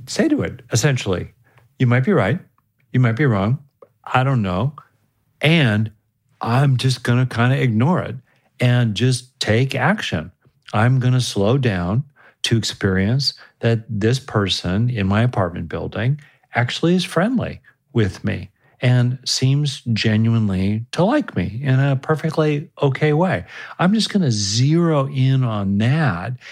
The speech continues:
and disengage from all the yakety yak, ideology, beliefs, expectations, meaning, philosophy, blah, blah, blah.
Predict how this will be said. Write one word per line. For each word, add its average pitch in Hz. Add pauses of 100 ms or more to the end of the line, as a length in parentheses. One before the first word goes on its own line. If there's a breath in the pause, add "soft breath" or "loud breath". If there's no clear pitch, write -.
(160 loud breath)
and 135
disengage 156
from 123
all 135
the 110 (560)
yakety 120
yak, 87
ideology, 135
beliefs, 123
expectations, 120
meaning, 123
philosophy, 113
blah, 156
blah, 117
blah. 139